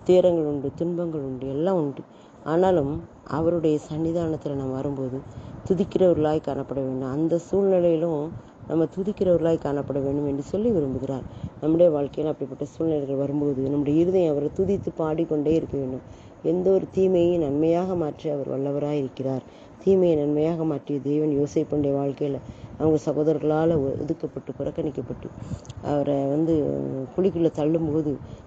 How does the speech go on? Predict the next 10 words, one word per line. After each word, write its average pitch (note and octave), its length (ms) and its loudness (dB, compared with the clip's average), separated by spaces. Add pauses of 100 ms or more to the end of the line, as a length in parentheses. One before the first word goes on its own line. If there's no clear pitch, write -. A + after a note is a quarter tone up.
(100)
அவர் D3 160 0
பட்ட D#3 260 0
வேதனைகள் D#3 520 2
மத்தியிலும் D3+ 500 -2
ஆண்டவரை D3 340 -2
உறுதியாக D3+ 600 -2
அவர் - 260 -6
பிடித்து D3+ 380 -4
துதித்து E3 360 -4
கொண்டதனால்தான் D3 880 0